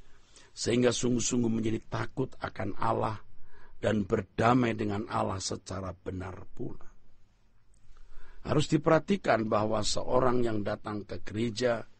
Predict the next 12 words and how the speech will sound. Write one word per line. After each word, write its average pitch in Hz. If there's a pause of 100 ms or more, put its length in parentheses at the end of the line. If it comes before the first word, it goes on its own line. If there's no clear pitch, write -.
(640)
belum 139
berarti 123
berdamai 120
dengan 90
Allah. - (1200)
Perdamaian 160
dengan 156
Allah 170
ditandai 135
dengan 117
kesediaan 98
hidup 110